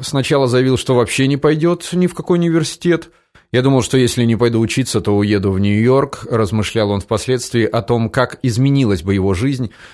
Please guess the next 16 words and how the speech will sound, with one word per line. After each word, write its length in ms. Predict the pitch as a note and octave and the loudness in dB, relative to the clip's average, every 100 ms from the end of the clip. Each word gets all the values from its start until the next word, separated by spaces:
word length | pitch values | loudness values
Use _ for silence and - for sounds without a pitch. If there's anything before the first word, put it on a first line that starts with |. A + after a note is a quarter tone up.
| - | -4
да 120 | A#2 | 0
и 80 | A#2 | 2
наша 300 | A2 G2 G2+ | 2 -2 -2
тоже, 300 | B2+ A#2+ G#2+ | 0 0 0
выбери 360 | G#2+ G2+ G2+ | 0 0 0
он 180 | G2+ G2 | 0 0
этот 260 | F#2+ G2 - | -2 -4 -6
путь. 320 | A2 E2 - _ _ - - - - | -6 -6 -10 _ _ -20 -20 -20 -6
Однако 340 | C#3 E3+ A3+ F#3+ | -2 0 2 2
родители 440 | F3 E3 D3 D3 | 2 2 2 2
настояли 480 | C#3 C3 C#3 C3+ B2 | 0 0 2 2 2
на 100 | A#2 | 0
своём, 480 | - D3 F3 G#3 G3 | 0 0 2 2 -2
Стив 460 | - F3+ D#3 - | -2 -2 -2 -4
неохотно 580 | C#3 C3+ B2 C3+ A#2+ A#2+ | 0 0 2 0 -2 -2
подчинился, 840 | G2+ A2+ D3+ E3+ F#3+ - F3 D#3+ | -2 -2 0 0 0 2 2 2